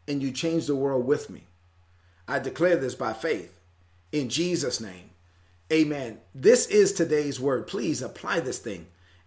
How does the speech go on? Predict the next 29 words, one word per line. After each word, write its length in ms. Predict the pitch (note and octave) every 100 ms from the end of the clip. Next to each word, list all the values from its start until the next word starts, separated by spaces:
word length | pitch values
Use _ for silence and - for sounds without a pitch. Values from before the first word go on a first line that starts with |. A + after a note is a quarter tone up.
| -
and 320 | D3+ D#3 D3+
prosper. 500 | - C#3+ B2+ - F#2 - _ _ _ _ _ _ -
If 140 | D3+
you're 100 | G3
not 200 | A#3+ D#3+
getting 200 | F3+ F3+
these 180 | E3 D3
messages, 440 | F#3+ E3+ D#3+ E3
go 100 | F#3+
to 100 | G3
today's 320 | - D3+ D#3 C#3
word 160 | D3
dot 160 | D3 D3
org, 300 | C#3 C3 C3
click 180 | D3+ D3
on 80 |
the 100 | D3
subscribe 480 | C3 C3 - C#3+ C#3
button, 220 | C3 B2+
get 120 | C3+ C3+
the 60 |
messages. 440 | D3 C3+ B2+ A#2+ A#2+
They're 100 | B2
gonna 100 | B2+
be 120 | B2+
a 40 |
blessing 420 | G#2+ D3+ D3 A#2+ A2
to 100 | A2+
you. 180 | A2